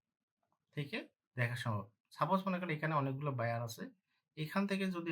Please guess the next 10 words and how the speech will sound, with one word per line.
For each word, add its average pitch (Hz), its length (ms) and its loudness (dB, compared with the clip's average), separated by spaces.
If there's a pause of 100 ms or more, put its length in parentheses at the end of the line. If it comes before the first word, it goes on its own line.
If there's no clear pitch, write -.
আপনি 151 180 0 (600)
একটা 175 340 2 (100)
বায়ার 123 260 6
চান, 104 140 -4 (2000)
সাপোজ 156 240 2
মনে 151 120 2
করেন 143 160 2
এই 143 80 2
মুহূর্তে 143 280 0
আমাদের 131 280 2